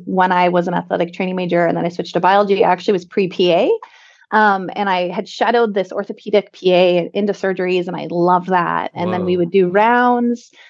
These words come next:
Speaker 1: um, and, you know, getting to meet these people was really cool. And then,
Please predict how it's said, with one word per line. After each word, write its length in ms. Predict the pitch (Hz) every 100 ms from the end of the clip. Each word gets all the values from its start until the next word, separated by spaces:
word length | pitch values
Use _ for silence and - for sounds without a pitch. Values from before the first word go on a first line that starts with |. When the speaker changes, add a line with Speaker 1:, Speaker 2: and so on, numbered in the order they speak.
| _ -
Speaker 1:
um, 460 | 185 175 170 - -
and, 240 | 196 175 196
you 100 | 180
know, 120 | 175
getting 280 | 185 185 185
to 80 | 220
meet 140 | 254
these 140 | 240
people 240 | - 247 233
was 180 | 233 233
really 160 | 233
cool. 540 | 233 226 208 208 208 - -
And 160 | 208
then, 460 | 233 285 233 233